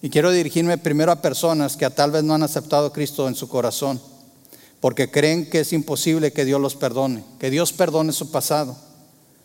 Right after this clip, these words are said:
Ya no pienses así. No limites a Dios. Solo porque es imposible para ti, no significa que es imposible para Dios. Cree en Él, cree en Cristo,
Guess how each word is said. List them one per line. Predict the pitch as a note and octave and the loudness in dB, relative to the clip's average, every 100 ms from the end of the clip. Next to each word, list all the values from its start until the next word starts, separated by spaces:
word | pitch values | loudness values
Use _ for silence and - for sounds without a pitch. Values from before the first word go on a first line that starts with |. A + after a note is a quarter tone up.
| _ _ _ _ _ _ | _ _ _ _ _ _
Ya | C#3+ | 0
no | D#3 C#3 | 2 0
pienses | E3+ G3 E3+ C3+ | 0 0 0 -2
así. | C3 - D#3 - - - _ _ _ _ _ _ | -4 -4 -6 -10 -20 -20 _ _ _ _ _ _
No | C3+ D#3+ | 0 2
limites | F#3+ F#3 F#3 F3+ - | 2 0 -2 -2 0
a | D3+ | 0
Dios. | D3+ E3+ - - - - - _ _ _ - - | 0 -4 -8 -16 -20 -20 -20 _ _ _ -20 -18
Solo | - E3+ F#3 | 2 4 4
porque | G3 E3 | 2 0
es | F3+ | 0
imposible | G3+ F3+ F3 - F#3 G3+ G3+ | 0 0 0 2 2 2 2
para | F#3 F3 D3+ - | 2 2 0 -2
ti, | F#3 G2+ - - - - _ - _ | -2 -2 -8 -20 -20 -20 _ -20 _
no | D3+ | 0
significa | - F#3 E3 E3 D#3 C#3+ | 2 2 2 0 0 -2
que | B2+ | -2
es | E3 | -2
imposible | C#3+ C3+ - C3+ C3+ | -2 -2 -2 -2 0
para | C3 A2+ | -2 -2
Dios. | G#2 F2+ - - - - _ _ _ _ _ | -2 -6 -10 -18 -20 -20 _ _ _ _ _
Cree | - D3 D#3+ | -2 2 2
en | D3+ | 2
Él, | D3+ A2+ - - - - - _ | 0 -4 -10 -20 -20 -20 -20 _
cree | - C#3+ | 0 0
en | E3 | 0
Cristo, | C#3+ D#3+ D#3 - G#2 | -4 -6 -6 -8 -12